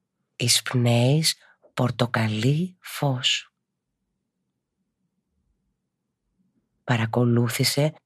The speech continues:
πώς η πορτοκαλί λάμψη αρχίζει να απλώνεται.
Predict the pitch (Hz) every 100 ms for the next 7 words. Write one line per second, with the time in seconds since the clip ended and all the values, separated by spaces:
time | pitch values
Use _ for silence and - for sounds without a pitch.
0 | _ 143 135 - 143 127 120 117 113 110
1 | 139 151 139 139 - - 160 - - _
2 | 127 120 - 139 151 151 143 131 - 131
3 | 131 139 113 - 127